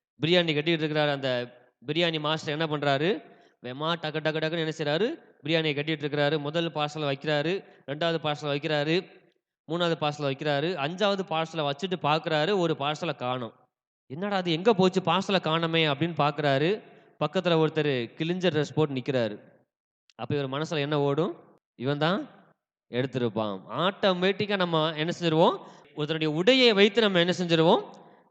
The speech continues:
கணிச்சிருவோம். அதே போல பஸ்ல போயிட்டு இருக்கிறோம், நிறைய கூட்டமா இருக்கு, ஒரே ஒருத்தவங்க "என்னுடைய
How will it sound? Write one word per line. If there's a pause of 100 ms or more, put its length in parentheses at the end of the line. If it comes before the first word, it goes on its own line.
(140)
கணிச்சிருவோம். (560)
அதே
போல (400)
பஸ்ல
போயிட்டு
இருக்கிறோம், (920)
நிறைய
கூட்டமா
இருக்கு, (280)
ஒரே
ஒருத்தவங்க
"என்னுடைய